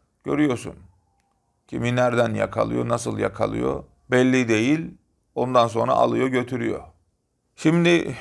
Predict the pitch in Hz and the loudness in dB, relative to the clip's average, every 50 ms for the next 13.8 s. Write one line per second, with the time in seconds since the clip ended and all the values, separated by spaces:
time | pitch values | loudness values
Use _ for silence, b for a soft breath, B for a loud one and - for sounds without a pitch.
0 | B B B B - - - - _ _ _ _ _ _ - 165 180 196 196 170 | B B B B -14 -14 -14 -18 _ _ _ _ _ _ 0 2 2 2 2 0
1 | - 165 147 147 143 135 131 147 160 180 190 185 190 - _ _ _ _ _ _ | 0 0 0 2 0 0 2 2 2 2 2 -2 -8 -14 _ _ _ _ _ _
2 | _ _ _ - 113 120 135 143 151 151 143 - 135 - - 139 139 139 139 139 | _ _ _ -10 -4 0 0 0 0 0 -2 -4 -4 -6 0 4 6 6 6 6
3 | 147 160 170 175 170 - _ _ _ _ _ _ - - 120 117 120 123 127 127 | 4 4 2 2 0 -4 _ _ _ _ _ _ -6 -2 -2 0 0 0 0 0
4 | 127 127 131 135 127 117 110 107 101 101 95 87 90 87 - - - - - 120 | 0 0 -2 -2 -4 -2 0 2 2 2 0 -2 -6 -12 -18 -20 -20 -14 -6 -2
5 | 127 139 139 131 139 139 135 135 135 135 151 160 165 - - - 120 120 120 127 | 0 0 0 2 2 2 2 2 0 0 -2 -4 -4 -6 -4 -4 -2 0 2 2
6 | 139 143 139 - 127 123 123 123 131 135 139 131 120 120 113 - 120 117 117 - | 2 2 0 -2 -2 0 2 2 2 2 0 0 0 0 0 0 -2 0 0 0
7 | 110 113 113 120 120 117 - 123 117 123 120 113 117 120 117 117 113 117 117 117 | 0 -2 -2 -2 -4 -6 -8 -8 -6 -4 -4 -4 -4 -4 -4 -2 0 0 0 0
8 | 127 139 127 127 120 117 113 110 110 - - - 143 143 143 143 - - - 107 | 0 -2 -2 0 0 0 -2 -2 -4 -6 -8 -8 -6 -4 -4 -4 -6 -6 -6 -8
9 | 101 - - 117 110 113 113 110 107 110 110 120 117 110 110 107 110 107 110 107 | -8 -8 -8 -8 -6 -6 -6 -6 -8 -8 -6 -4 -2 -4 -4 -4 -6 -10 -8 -8
10 | 104 104 98 104 110 110 107 110 113 117 110 107 101 101 101 - - - - - | -8 -6 -4 -4 -4 -4 -4 -4 -4 -4 -4 -4 -6 -8 -10 -14 -16 -18 -18 -20
11 | - _ _ _ _ _ _ _ _ _ _ _ _ - 185 185 165 - 127 113 | -20 _ _ _ _ _ _ _ _ _ _ _ _ -6 -6 -4 -2 0 2 2
12 | 107 104 101 107 131 151 - - - - 117 110 - 123 120 120 120 127 117 - | 2 0 -2 -2 -4 -4 -6 -8 -12 -14 -14 -8 -4 -2 -2 -2 -2 -4 -8 -8
13 | 98 101 - 95 101 - - 135 123 120 - 135 143 - - | -8 -6 -6 -6 -6 -8 -10 -10 -10 -10 -12 -12 -12 -12 -14